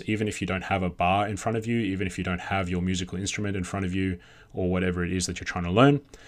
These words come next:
Going over the movements mentally can help solidify those neural networks, and it's not quite as good as actually performing the movement itself, but it does help.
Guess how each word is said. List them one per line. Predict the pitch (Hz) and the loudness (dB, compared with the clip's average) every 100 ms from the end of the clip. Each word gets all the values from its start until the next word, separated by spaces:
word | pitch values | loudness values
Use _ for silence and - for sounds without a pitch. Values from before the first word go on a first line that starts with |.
| - - | -20 0
Going | 131 131 135 | 6 8 8
over | 104 107 | 6 6
the | 104 | 6
movements | 95 98 98 92 - | 4 2 0 -2 -2
mentally | 95 95 - 90 | -2 -2 -2 -2
can | 90 | -2
help | 85 92 | -4 -4
solidify | - 92 90 87 90 | -2 -2 0 0 -2
those | 87 87 | -2 -2
neural | 90 85 | -2 0
networks, | 117 113 107 - | 2 2 0 0
and | 107 | -2
it's | 107 165 | 0 2
not | 147 | 0
quite | - 107 90 | 4 4 4
as | 90 | 2
good | - 95 | -2 -2
as | 87 | -2
actually | 90 - - | -2 -2 -4
performing | 87 - - 92 90 87 - | -6 -8 -4 -2 0 -2 -6
the | 90 87 | -6 -4
movement | 87 85 85 | -2 -4 -6
itself, | - - 165 160 - - - | -4 2 2 2 -4 -12 -6
but | 92 | -4
it | |
does | 85 80 - | -4 -6 -6
help. | 76 - | -12 -16